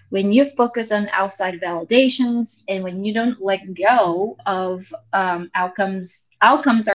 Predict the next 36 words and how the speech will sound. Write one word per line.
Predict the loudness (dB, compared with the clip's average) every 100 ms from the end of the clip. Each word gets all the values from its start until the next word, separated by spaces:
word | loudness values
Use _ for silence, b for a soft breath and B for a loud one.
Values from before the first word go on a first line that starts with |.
| -2
outside, | -6 -6 -8 -6
outside | -6 -6 -6
validations. | -8 -2 -2 0 0 2 0 -2
And | -6 -6
when | -8
you | -10 _ -6
cling | -6 -4
on | -6 -6
to | -6
relationships, | -4 4 4 4 4 4 2
that | 2 2
is | 2 0
outside | -4 -6 -12
validations, | -10 -10 -8 -8 -8 -10 -10 -10
because | -10 -6 -6 -6 _ b b b b -2
you | -2
feel | 2 2
like | 4 2 0
without | -4 -2 -4 -4 6
those, | 8 8 6 0 -2 -4
you | -6 -2
don't | -2 -4 _ -18 -4
feel | 2 4 4 4 0 -4 _ _ -6
like | -2 -2 -6 -20 -14
you | -6 -6 -4
are | -6 -6
enough. | -10 -10 -10 -14 -20 -20 _ -2
Your | 0 4
life | 4 4 0 -6
is | -6 -6 -2
good. | 0 0 -4 _ -10
You | -4 -4 -4
feel | -4 0 2 4
like | 2 0 -6
you're | -8
not, | -6 -8